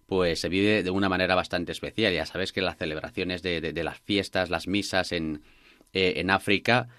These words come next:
pues digamos, tienen su peculiaridad, ¿eh? Y al ser una celebración tan importante, el nacimiento del Hijo de Dios,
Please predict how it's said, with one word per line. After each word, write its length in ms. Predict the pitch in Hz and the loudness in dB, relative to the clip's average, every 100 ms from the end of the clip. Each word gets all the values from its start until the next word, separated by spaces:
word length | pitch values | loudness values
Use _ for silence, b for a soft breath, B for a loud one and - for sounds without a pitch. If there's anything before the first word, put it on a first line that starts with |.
| b b _ | b b _
pues 520 | 90 90 87 85 80 | -2 2 2 2 0
digamos, 360 | 85 87 98 - | 0 2 0 0
tienen 280 | 101 101 | 0 0
su 180 | - 95 | -2 -2
peculiaridad, 720 | 107 98 87 82 80 104 101 - _ _ _ _ _ - | 0 0 0 0 0 0 0 -6 _ _ _ _ _ -4
¿eh? 260 | 92 101 - | -2 -2 -4
Y 300 | 80 87 80 | -6 -2 -2
al 120 | - | -2
ser 180 | 107 101 | -2 -2
una 160 | 101 | -2
celebración 840 | - - - 98 87 87 107 98 | -4 -8 -4 -2 -2 -4 -2 -2
tan 140 | 87 87 | -2 -2
importante, 560 | 80 85 107 104 82 | -4 -2 2 2 0
el 100 | 78 | -4
nacimiento 540 | 78 80 87 95 98 95 | -4 -6 -4 -4 -2 0
del 140 | 95 | 0
Hijo 180 | 101 104 | 0 0
de 100 | 101 | 2
Dios, 300 | 120 117 | 2 0